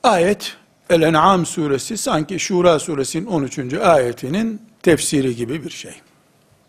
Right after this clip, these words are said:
Şimdi kardeşlerim, bu Hanefi mezhebinin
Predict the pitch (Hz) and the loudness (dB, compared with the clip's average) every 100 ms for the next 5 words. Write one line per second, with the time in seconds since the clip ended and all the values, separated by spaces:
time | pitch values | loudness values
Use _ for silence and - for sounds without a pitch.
0 | _ _ _ _ _ _ - 247 226 202 | _ _ _ _ _ _ -2 0 2 2
1 | 196 175 - 98 95 _ _ _ _ _ | 2 -2 -6 -10 -18 _ _ _ _ _
2 | _ _ _ _ _ - _ _ _ _ | _ _ _ _ _ -20 _ _ _ _
3 | _ _ _ _ _ _ _ _ _ _ | _ _ _ _ _ _ _ _ _ _
4 | _ _ _ _ _ _ _ _ _ _ | _ _ _ _ _ _ _ _ _ _
5 | _ _ _ - 247 277 - - _ _ | _ _ _ 2 6 6 2 -10 _ _
6 | _ _ _ _ _ _ - 170 220 208 | _ _ _ _ _ _ -2 0 2 0
7 | 254 233 202 196 180 180 185 202 156 110 | 2 2 4 4 4 4 6 4 4 -4